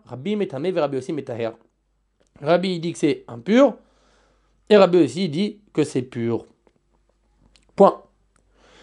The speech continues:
Va Amar Rabbi Zera, Rabbi Zera, il a dit, Keshetima Rabbi, ke Rabbi Meir. Quand Rabbi, il a dit que c'était impur, il va comme l'avis de Rabbi Meir qu'on va voir plus tard, fait que Shetia Rabbi aussi, il est Atzmotier.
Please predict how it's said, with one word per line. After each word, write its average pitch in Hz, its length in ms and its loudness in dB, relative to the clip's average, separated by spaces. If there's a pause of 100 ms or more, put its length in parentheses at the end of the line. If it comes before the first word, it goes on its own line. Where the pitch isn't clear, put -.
(180)
Va 123 120 8
Amar 180 180 6
Rabbi 185 200 2
Zera, 139 260 2
Rabbi 131 180 -2
Zera, 180 200 4
il 185 60 2
a 190 100 2
dit, 135 280 -6 (380)
Keshetima 160 600 2
Rabbi, 220 500 0 (260)
ke 170 120 0
Rabbi 160 220 2
Meir. 165 380 4 (380)
Quand 165 120 4
Rabbi, 180 320 2
il 208 60 4
a 202 80 4
dit 202 120 -4
que - 60 -10
c'était 175 220 -6
impur, 202 460 0 (460)
il 160 100 -2
va 233 140 6
comme 208 280 4
l'avis 202 300 4
de 208 60 2
Rabbi 180 260 0
Meir 190 240 -2
qu'on 175 100 -6
va 165 100 4
voir 156 160 0
plus 131 140 -10
tard, 202 380 -2 (380)
fait 147 60 -10
que - 60 -16
Shetia 143 300 0
Rabbi 175 240 0
aussi, 208 240 4
il 254 80 4
est 220 40 6
Atzmotier. 202 560 0